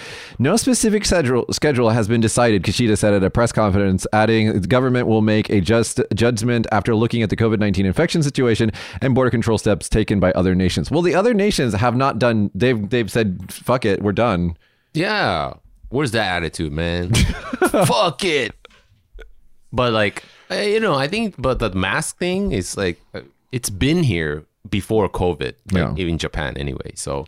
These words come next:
Speaker 1: Yeah, yeah. No, no, no. The, the mask thing that, that, that existed in Japan had persisted from the Spanish f-, flu
Speaker 2: Mm-hmm.
Speaker 1: pandemic.
Speaker 2: Yeah.
Speaker 1: <clears throat> That's when Japanese started wearing the surgical mask to begin with, and that c-, that persisted for a hundred years.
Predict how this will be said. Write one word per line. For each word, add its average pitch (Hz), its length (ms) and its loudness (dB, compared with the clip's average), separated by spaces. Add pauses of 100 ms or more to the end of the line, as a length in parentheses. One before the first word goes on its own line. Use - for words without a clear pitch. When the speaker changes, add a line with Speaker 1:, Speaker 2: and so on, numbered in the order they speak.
(120)
Speaker 1:
Yeah, 196 220 2
yeah. 180 320 0
No, 180 160 0
no, 240 180 2
no. 208 60 2
The, 147 140 0
the 135 180 2
mask 165 380 0
thing 123 240 2
that, 107 280 2
that, 110 360 2
that 104 360 0
existed 113 360 0
in 104 80 2
Japan 95 400 2 (520)
had 135 280 2 (120)
persisted 135 720 2
from 131 380 0
the 120 80 2
Spanish 123 600 0
f-, - 240 -14 (140)
flu 123 400 2
Speaker 2:
Mm-hmm. 107 140 2
Speaker 1:
pandemic. 95 580 2 (160)
Speaker 2:
Yeah. 85 460 -2
Speaker 1:
<clears throat> - 100 -12
That's 156 480 2
when 185 100 2
Japanese 151 320 2
started 131 200 2
wearing 120 280 2
the 104 300 2
surgical 117 320 2
mask 104 240 2
to 101 60 -4
begin 156 340 2
with, 113 180 0
and 110 140 2
that 135 180 0
c-, - 140 -2
that 131 180 2
persisted 120 320 0
for 104 140 2
a 80 40 2
hundred 131 520 -2
years. 101 400 -2